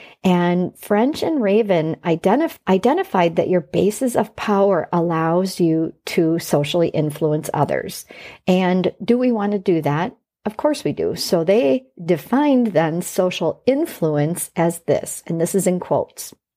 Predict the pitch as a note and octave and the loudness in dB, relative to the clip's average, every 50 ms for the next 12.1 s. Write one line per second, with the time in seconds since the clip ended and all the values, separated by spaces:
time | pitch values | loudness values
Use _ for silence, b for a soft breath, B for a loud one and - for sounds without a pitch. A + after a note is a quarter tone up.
0 | _ _ _ _ - F3+ - - - - F#3 G3 G#3+ A3 A3+ C4 - B3+ A#3+ A3 | _ _ _ _ -2 -2 0 0 -2 0 2 2 2 2 0 0 2 2 2 2
1 | F#3+ - F#3 E3 E3 E3+ F#3 A3 C#4+ F4 F4 - - - _ _ _ _ _ _ | 2 2 0 -2 0 0 0 2 2 0 0 -2 -14 -20 _ _ _ _ _ _
2 | - F#3+ F3+ F#3+ G3+ G3 F#3+ - - G#3 F#3 F#3 - - G#3 E3 - F3+ F3 - | -2 0 0 2 2 0 -2 0 0 0 0 0 0 -2 -8 -4 -2 -2 -2 0
3 | - F#3 F3+ F3 G3 A3 G3+ - - E3+ E3 G3 - - - - B3 B3+ B3 B3 | 0 0 0 2 2 0 0 0 -2 0 0 -2 -4 -4 -6 -2 0 0 0 0
4 | - - G2 B2+ F3+ B3 B3+ B3+ b b b b b b b b b b - - | -2 -4 -2 0 2 0 0 0 b b b b b b b b b b -6 -2
5 | F3 F3+ F3 E3 E3 F3 E3+ - F3 E3+ - - G3+ G#3 G#3 G3+ - D3+ C#3+ D#3+ | 2 2 2 4 2 0 2 0 0 -2 0 0 0 2 2 2 0 0 0 0
6 | D3+ C#3 B2+ - D3+ - - - - - A3+ A#3+ A#3+ - - B B B F#3 E3+ | 0 0 0 -2 -4 -6 -8 -8 -4 -2 -4 -4 -4 -6 -14 B B B -2 0
7 | F#3 G3 G3+ - - - G3 F#3+ - F#3+ F#3 G3+ G3+ - - - C#4 C#4+ D4+ D4 | 2 2 0 0 -2 0 0 0 2 2 2 2 0 -2 -4 -2 0 0 0 0
8 | - - B2 - - - - F#3+ F3+ - - F3+ F3+ F3+ F3+ F3 E3 F3+ F3 - | 0 -2 -4 -4 -4 -2 -2 -2 -2 -2 -2 -2 -2 0 0 2 2 2 0 -2
9 | - - - - D4 D4 - - - - A2 A#2+ G#3+ A#3+ A#3+ - _ _ _ _ | -4 -14 -6 -2 -2 -2 0 -2 -4 -4 -2 -2 -2 -2 -2 -4 _ _ _ _
10 | _ _ - F3 E3 E3 - F#3+ E3+ - - E3+ D#3+ D#3+ E3+ - - G3 G3 G3 | _ _ 0 0 0 2 2 0 0 2 2 2 2 2 2 0 0 0 0 0
11 | - - - D3+ D3 C#3+ D3 - - D3+ - - B2 B2 A#2+ - - E3+ A#3 B3+ | -2 -4 -4 -4 -4 -4 -4 -2 -2 -4 -2 0 -2 -2 0 0 0 0 0 -2
12 | B3 | -2